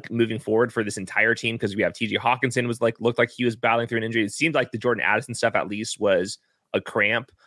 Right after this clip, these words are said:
Um, but Alexander Mattison, only fifty-two percent of the snaps in this game. Uh, so we'll see what's going on for, uh, moving forward.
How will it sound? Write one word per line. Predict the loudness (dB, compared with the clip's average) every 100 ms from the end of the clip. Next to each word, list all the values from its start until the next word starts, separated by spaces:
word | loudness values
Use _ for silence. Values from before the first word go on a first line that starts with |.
| _
Um, | 2 2 2 -2 -2 0
but | 2 2
Alexander | 4 2 2 0
Mattison, | 2 2 2 -2 -4 -4 -10 _ _ -6
only | -4 -2
fifty-two | 0 0 -2 -2 -2
percent | -2 0 0
of | -2
the |
snaps | -2 2 2 0
in | -8 -8
this | -4 -4 -4
game. | -6 -4 -4 -6 -12 _ _
Uh, | 0 2 2
so | 2 0
we'll | 0
see | 0
what's | 0 0 0
going | -2 0
on | -2 -4
for, | -2 2 4 2 2
uh, | 2 4 2 0 -4 -14 _ _ _ -14
moving | -6 -4
forward. | 0 -2